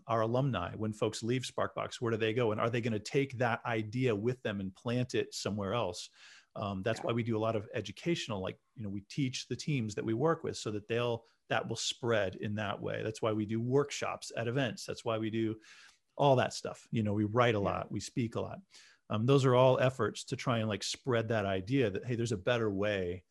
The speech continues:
Speaker 1: And it's not that we're perfect, but we're, we're trying really hard to figure out. And our process
Speaker 2: Yeah.
Speaker 1: is always fighting for its life. You know, like, we're always looking for a better solution. So that's kind of the motivation behind it for us.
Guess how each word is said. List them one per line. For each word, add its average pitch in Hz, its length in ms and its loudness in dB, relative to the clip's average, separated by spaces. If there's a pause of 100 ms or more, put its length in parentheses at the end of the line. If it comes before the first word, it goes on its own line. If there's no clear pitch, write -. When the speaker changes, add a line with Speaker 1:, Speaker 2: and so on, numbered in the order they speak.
(420)
Speaker 1:
And 98 340 -4 (380)
it's - 160 -6
not 143 160 2
that - 100 0
we're 113 140 0
perfect, 185 560 0
but 107 200 0
we're, 117 260 0
we're 113 180 -2
trying 123 500 0
really 117 240 2
hard 104 240 0
to 101 60 -6
figure 113 340 -2
out. 110 260 -4 (340)
And 113 120 2
our 120 80 4
process 131 440 4
Speaker 2:
Yeah. 135 60 2
Speaker 1:
is 131 80 2
always 147 300 10
fighting 135 320 4
for 131 140 0
its 113 160 0
life. 104 300 0
You 123 80 2
know, 113 120 4
like, 110 180 4
we're 127 140 0
always 127 440 8
looking 117 260 -2
for 113 140 -4
a 101 60 0
better 95 260 0
solution. 98 580 -4
So 113 260 -2 (360)
that's 139 220 6
kind 127 200 2
of 107 100 2
the 113 80 0
motivation 101 480 2
behind 107 260 -4
it - 100 -10
for 127 120 -8
us. 120 160 -14